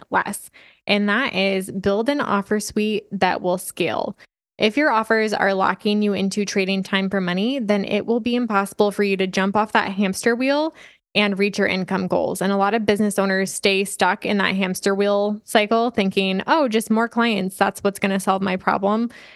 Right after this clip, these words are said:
is going to work for them when it really won't. But when you have a solid offer suite in place that is fully in alignment with your financial goals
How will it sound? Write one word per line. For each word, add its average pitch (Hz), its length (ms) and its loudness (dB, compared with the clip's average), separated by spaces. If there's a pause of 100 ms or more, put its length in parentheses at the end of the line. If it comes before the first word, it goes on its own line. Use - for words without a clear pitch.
(220)
is 214 100 2
going 202 200 2
to 190 60 -4
work 190 220 0
for 220 160 2
them 240 500 -2
when 190 280 0
it - 340 -2
really 196 240 2
won't. - 400 -2 (160)
But 202 420 2
when 214 220 2
you 240 140 2
have 233 320 2
a 233 100 0
solid 208 560 2
offer 190 320 2
suite 214 360 -2
in 214 120 0
place 214 400 0
that - 260 0
is 320 360 0
fully 196 420 0
in 190 140 0
alignment 190 420 0
with 196 160 -2
your 190 100 2
financial 196 380 0
goals 190 480 0